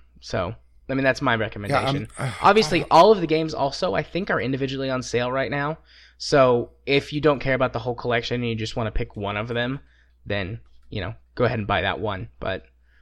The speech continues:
Speaker 1: the collection is definitely worth it.
Speaker 2: Only other game that I could really think of that's, uh,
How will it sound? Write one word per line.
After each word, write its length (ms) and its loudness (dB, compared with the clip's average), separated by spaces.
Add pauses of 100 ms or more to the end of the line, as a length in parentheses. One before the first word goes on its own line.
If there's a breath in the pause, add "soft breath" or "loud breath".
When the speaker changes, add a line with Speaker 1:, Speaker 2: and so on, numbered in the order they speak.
(140)
Speaker 1:
the 100 -4
collection 380 0
is 80 -6
definitely 400 -4
worth 240 -8
it. 100 -12 (640)
Speaker 2:
Only 280 0
other 180 0
game 240 -4
that 100 0
I 60 0
could 160 -4
really 200 0
think 360 -10
of 220 -4
that's, 440 -6
uh, 320 -6